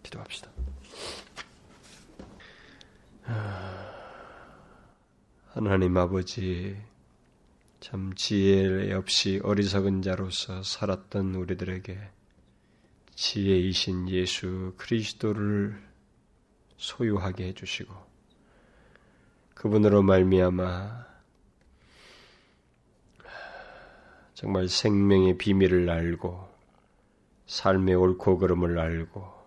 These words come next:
무엇이 선악이며 하나님이 기뻐하시는지를 분별하여서 행할 수 있고, 아, 이렇게 행하는 능력을 이렇게 발휘할 수 있는 자 되게 해주셔서 너무 감사합니다.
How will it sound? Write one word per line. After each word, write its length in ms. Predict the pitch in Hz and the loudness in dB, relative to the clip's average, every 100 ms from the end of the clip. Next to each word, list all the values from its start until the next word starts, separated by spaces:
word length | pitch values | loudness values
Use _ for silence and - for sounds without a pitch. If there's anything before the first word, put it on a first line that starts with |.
| _ _ | _ _
무엇이 480 | 98 98 92 - 90 | 2 4 6 2 -2
선악이며 840 | - 98 92 85 87 87 90 98 - _ _ _ _ _ _ _ _ - | -2 0 0 -2 -4 -8 -8 -14 -20 _ _ _ _ _ _ _ _ -6
하나님이 360 | 110 101 95 92 | 2 6 8 6
기뻐하시는지를 960 | - 90 95 90 85 90 85 82 82 82 | 4 0 2 2 2 -2 -4 -6 -8 -10
분별하여서 800 | - 90 85 82 87 98 - - - - _ _ _ _ _ _ - | -8 -6 -6 -8 -10 -12 -14 -16 -20 -20 _ _ _ _ _ _ -10
행할 260 | 107 95 90 | -4 -2 -2
수 160 | - | -6
있고, 300 | - - - - - _ _ _ _ _ _ _ _ - | -12 -16 -18 -20 -20 _ _ _ _ _ _ _ _ -18
아, 360 | 98 98 - - | -16 -16 -20 -16
이렇게 520 | - 98 92 92 90 - 156 - _ _ | -6 -2 0 -2 -4 -8 -16 -20 _ _
행하는 480 | - 104 98 92 90 | 0 4 6 4 2
능력을 520 | 92 98 98 95 87 | 4 6 6 6 4
이렇게 280 | 82 85 - | 0 -4 -10
발휘할 400 | - 85 87 85 | -10 -6 -4 -4
수 180 | 82 - | -6 -8
있는 220 | 82 85 | -10 -10
자 360 | 95 98 92 - _ | -12 -14 -16 -20 _
되게 280 | 87 85 82 | -8 -8 -8
해주셔서 480 | 85 - - - - | -12 -16 -18 -18 -16
너무 300 | 104 95 95 | -10 -10 -10
감사합니다. 840 | - - 92 - 101 98 - - | -12 -14 -14 -14 -16 -16 -18 -20